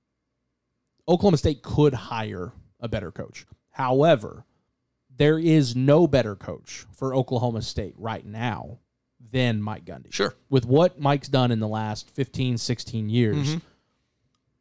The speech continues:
Speaker 1: I mean, I, I think that within the first year of his retirement, they'll have a statue outside the stadium.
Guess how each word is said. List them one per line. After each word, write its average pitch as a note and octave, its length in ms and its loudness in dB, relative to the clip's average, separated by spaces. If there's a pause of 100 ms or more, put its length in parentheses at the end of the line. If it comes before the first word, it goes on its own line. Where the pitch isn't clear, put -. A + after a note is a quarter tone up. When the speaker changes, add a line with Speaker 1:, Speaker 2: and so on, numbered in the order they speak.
Speaker 1:
I C3 100 0
mean, A#2+ 240 0
I, D#2 120 -10 (180)
I D3 440 0
think C3 260 -4
that A2 180 -4
within A#2 680 -2
the A2 80 -10
first A#2+ 380 -6
year A2 140 -4
of G#2 40 -6
his A2 160 -2
retirement, F#2+ 540 -12 (100)
they'll G#2+ 280 -4
have A2+ 180 -10
a F2 80 -12
statue G#2 440 -12 (520)
outside G#2+ 340 -8
the - 80 -20
stadium. - 320 -16